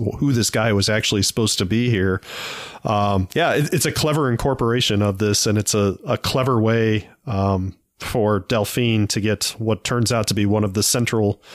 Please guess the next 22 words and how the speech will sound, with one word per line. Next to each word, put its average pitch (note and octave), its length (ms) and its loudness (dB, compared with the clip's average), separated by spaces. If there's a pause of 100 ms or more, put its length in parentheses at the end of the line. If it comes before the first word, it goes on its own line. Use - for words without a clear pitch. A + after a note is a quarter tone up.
(480)
MacGuffins A#2 640 0
of G2+ 100 -2
the G#2+ 100 2
entire G#2 440 0
story, A2+ 480 0
which G2+ 220 0
is G#2 240 0
the - 120 -2
spear, A2 580 2
the G2 180 0
actual G#2+ 340 0
spear A2 440 0
that G2+ 220 0
pierced A2+ 320 0
Christ's A2 360 0
side G#2 420 0
that G2 160 -2
this - 180 0
wandering G#2 480 2
Jew G2+ 220 2
has, G#2 440 2
because, G#2 640 -2